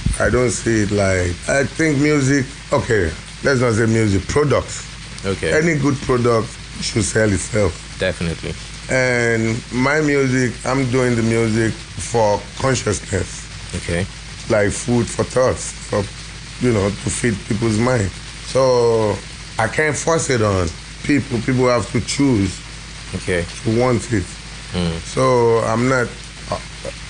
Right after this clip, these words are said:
Speaker 1: it's artist that is looking for fame and money
Speaker 2: Yes.
Speaker 1: and all these things from music.
Speaker 2: Mm-hmm.
Speaker 1: So I'm not gonna, so me, when I go to a radio station and I give you my music and you don't play it, it's fine.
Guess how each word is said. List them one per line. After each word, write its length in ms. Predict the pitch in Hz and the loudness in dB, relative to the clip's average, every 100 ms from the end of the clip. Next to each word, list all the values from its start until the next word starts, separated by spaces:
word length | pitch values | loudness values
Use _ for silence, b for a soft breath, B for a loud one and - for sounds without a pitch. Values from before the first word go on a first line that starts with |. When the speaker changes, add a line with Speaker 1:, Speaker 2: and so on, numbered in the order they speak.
| - | -6
Speaker 1:
it's 460 | 107 - - - - | -6 -6 -12 -12 -2
artist 380 | 107 117 110 101 | 0 2 2 2
that 160 | 101 101 | 2 2
is 280 | 101 92 - - - - - - | 2 0 -6 -14 -14 -14 -12 -2
looking 280 | 113 104 110 | 0 2 0
for 400 | 90 101 101 90 85 - - - - | 2 2 4 2 -2 -8 -14 -12 -2
fame 380 | 104 104 101 98 | 2 2 2 2
and 160 | 95 | 2
money 600 | 95 98 98 98 95 95 | 2 2 2 2 2 2
Speaker 2:
Yes. 280 | 92 87 87 87 - - - - - - - | 2 2 0 -2 -10 -14 -14 -14 -14 -12 0
Speaker 1:
and 40 | |
all 140 | 110 104 | 2 4
these 480 | 101 101 95 92 85 - - - - | 4 4 4 2 -2 -8 -14 -10 0
things 260 | 110 98 | 2 2
from 200 | - 101 | 0 0
music. 400 | 101 127 110 87 82 - - | 4 4 4 0 -2 -8 -4
Speaker 2:
Mm-hmm. 320 | 85 80 104 117 - - - - | -4 -2 -6 -6 -12 -14 -14 -6
Speaker 1:
So 100 | - | 2
I'm 200 | 123 117 | 4 4
not 180 | 127 127 117 | 2 2 2
gonna, 420 | 120 113 107 92 - - | 2 4 2 0 -4 -12
so 160 | - 156 | 0 2
me, 220 | 156 185 | 4 4
when 180 | 147 143 | 4 2
I 80 | 123 | 2
go 160 | 127 123 | 2 2
to 140 | 120 | 4
a 80 | 110 | 4
radio 260 | 127 135 120 | 4 4 2
station 280 | 123 127 131 | 2 2 4
and 200 | 113 107 | 2 2
I 80 | |
give 200 | 101 113 | 2 2
you 120 | 117 113 | 4 4
my 160 | 107 | 4
music 480 | 101 113 117 123 117 | 4 2 2 0 2
and 100 | 113 | 0
you 80 | 104 | 2
don't 200 | 113 110 | 2 0
play 240 | - 127 | 0 0
it, 80 | 113 | 2
it's 120 | 107 - | 0 -2
fine. 260 | 135 120 | 0 0